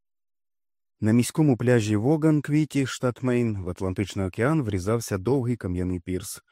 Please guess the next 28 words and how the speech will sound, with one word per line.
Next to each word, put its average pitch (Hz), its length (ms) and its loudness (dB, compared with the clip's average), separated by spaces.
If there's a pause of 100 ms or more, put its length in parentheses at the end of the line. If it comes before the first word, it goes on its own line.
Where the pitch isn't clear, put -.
(320)
Сьогодні 175 420 4
він 135 200 4
нагадував 123 520 2
їй 120 200 0
сірий 135 360 0
палець 127 380 2
судді, 117 520 -4 (380)
і 104 200 0
коли 117 360 4
Френні 98 480 2
паркувала 95 580 -2
автівку 95 460 -4
на 90 120 -4
громадській 95 480 -2
стоянці, 175 580 0
бачила, 107 440 0
що 90 240 -4
Джесі 127 480 -2
сидить 101 400 -4
на 95 100 -2
самому 127 400 0
його 95 280 -2
вістрі, 90 460 -6 (200)
лише 170 300 2
силует 143 540 0
проти 90 280 -2
яскравого 90 580 -2
неба. 90 340 -2